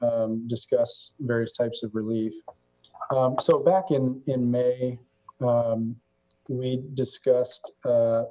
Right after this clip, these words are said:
various types of, uh, economic response that we could provide due to,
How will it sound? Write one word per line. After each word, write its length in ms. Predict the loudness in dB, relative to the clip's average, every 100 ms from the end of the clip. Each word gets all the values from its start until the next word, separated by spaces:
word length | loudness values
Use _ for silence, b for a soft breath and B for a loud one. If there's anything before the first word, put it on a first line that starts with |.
| -6
various 440 | 0 2 4 0
types 380 | 0 -2 -2 -4
of, 340 | 0 0 -4 -4
uh, 220 | -2 0 -2
economic 500 | -4 -2 -2 -2 -4
response 580 | -8 -6 -2 -2 -2 -4
that 100 | -2
we 140 | -2
could 180 | -4 -4
provide 540 | -2 0 0 0 -2
due 160 | -2 -4
to, 560 | -4 -4 -4 -4 -8